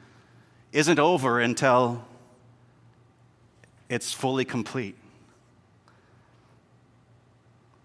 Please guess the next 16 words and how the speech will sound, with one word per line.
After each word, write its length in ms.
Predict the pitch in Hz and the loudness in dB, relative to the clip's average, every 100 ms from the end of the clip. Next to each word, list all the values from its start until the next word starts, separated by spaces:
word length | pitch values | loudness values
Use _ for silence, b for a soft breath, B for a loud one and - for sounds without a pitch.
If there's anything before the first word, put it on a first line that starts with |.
| _ _ _ - | _ _ _ -8
That 180 | 127 127 | -2 -2
accomplishment 680 | - 139 123 117 - 90 - - - _ _ _ _ _ _ _ _ b b b b _ - - | 0 -2 -2 -6 -8 -10 -12 -20 -20 _ _ _ _ _ _ _ _ b b b b _ -20 -8
will 140 | 123 | -4
be 300 | 123 113 - | -2 -2 -2
empowered 520 | 135 131 - 156 170 | -2 0 0 2 2
by 140 | 131 120 | 2 0
the 80 | 107 | 0
Holy 320 | 143 135 127 | -4 -4 -4
Spirit, 480 | - - 127 104 98 | -4 -4 -2 -2 -2
but 120 | 113 | -4
when 180 | 110 110 | -2 -2
we 100 | 113 | -2
enter 400 | 120 160 151 135 | -2 -2 -2 -4
into 420 | 117 127 - 104 | -4 -4 -6 -6
his 420 | 104 101 - - | -6 -6 -8 -10
kingdom, 520 | - 123 104 87 85 | -6 -6 -6 -8 -12